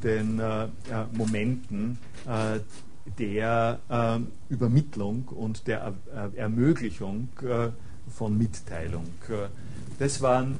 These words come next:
meine, äh, ersten, äh, motivationalen Überlegungen. Äh, ich mache da mal eine Pause und frage Sie,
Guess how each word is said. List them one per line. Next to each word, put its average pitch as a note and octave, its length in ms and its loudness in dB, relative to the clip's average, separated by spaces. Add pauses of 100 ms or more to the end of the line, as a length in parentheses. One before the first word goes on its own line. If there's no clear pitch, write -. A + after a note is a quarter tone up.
meine, A2+ 720 8
äh, - 20 2 (1400)
ersten, A#2 520 0 (320)
äh, A#2+ 40 -2 (520)
motivationalen A#2 1200 2
Überlegungen. A2+ 880 2 (560)
Äh, A#2+ 220 2
ich - 140 -4
mache A#2+ 180 0
da D3 80 2
mal C3 140 4
eine B2+ 120 2
Pause B2 540 -2
und C3+ 180 -2
frage G#2+ 320 -2
Sie, B2+ 360 0